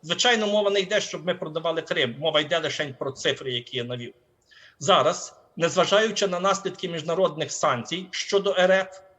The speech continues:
зараз я маю на увазі в цьому році, анексію Криму підтримує вісімдесят один відсоток росіян. На виборах президента Р Ф у дві тисячі вісімнадцятому році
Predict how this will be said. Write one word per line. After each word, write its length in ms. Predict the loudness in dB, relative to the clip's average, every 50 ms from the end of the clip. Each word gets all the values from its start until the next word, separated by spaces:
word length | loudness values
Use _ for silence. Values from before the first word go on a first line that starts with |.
| _
зараз 340 | -6 -4 -4 -4 -4 -4 -6
я 60 | -6
маю 200 | -4 -4 -4 -4
на 80 | -6 -4
увазі 260 | -2 -2 -2 -2 -4
в 60 | -10
цьому 280 | -10 -10 -10 -8 -6 -6
році, 380 | -6 -6 -8 -8 -12 -16 -18 _ _ _ _ _ _
анексію 680 | 0 2 2 4 4 2 2 0 -4 -4 -2 -2 -2
Криму 400 | 0 0 2 2 2 2 2 -2
підтримує 760 | -4 -4 -6 -8 -6 -2 0 2 2 2 2 0 -2 -2 -2
вісімдесят 680 | -4 -6 -4 -4 -4 -4 -4 -6 0 0 0 0 0 -2
один 240 | -4 -4 -4 -4 -4
відсоток 560 | -8 -10 -10 -4 -4 -4 -4 -4 -6 -8 -10
росіян. 380 | -12 -10 -6 -4 -2 -2 -4 -6 -12 -20 _ _ _ _ _ _ _ -20 -20 -20 -20 _ 0
На 120 | 2 4
виборах 440 | 6 6 4 4 4 2 2 0 -2
президента 680 | -4 -6 -4 -4 -2 2 4 4 4 4 2 0 0 2 2
Р 120 | 2 4
Ф 240 | 4 2 0 -2 -6
у 60 | -12
дві 120 | -12 -12 -8
тисячі 360 | -2 0 0 0 -2 -6 -8
вісімнадцятому 640 | -10 -10 -8 -6 -4 -4 -4 -4 -8 -8 -6 -4 -2
році 400 | -2 -2 -2 -2 -4 -6 -6